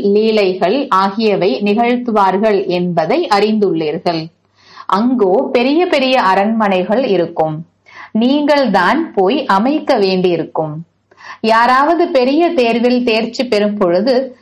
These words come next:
"நாங்கள் தேர்ச்சி பெற்ற பிறகு இது செய்வோம், வீடு கட்டுவோம்" என்பது அவர்கள் புத்தியில் ஓடும்.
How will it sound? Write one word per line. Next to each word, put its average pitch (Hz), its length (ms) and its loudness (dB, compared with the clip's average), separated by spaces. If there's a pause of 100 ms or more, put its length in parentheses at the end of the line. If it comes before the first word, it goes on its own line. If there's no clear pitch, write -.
(120)
"நாங்கள் 247 560 0
தேர்ச்சி 302 480 0
பெற்ற 240 360 0
பிறகு 214 520 0
இது 214 260 0
செய்வோம், 190 720 0
வீடு 233 380 0
கட்டுவோம்" 185 680 0
என்பது 185 520 0
அவர்கள் 214 600 0
புத்தியில் 214 600 -2
ஓடும். 175 420 0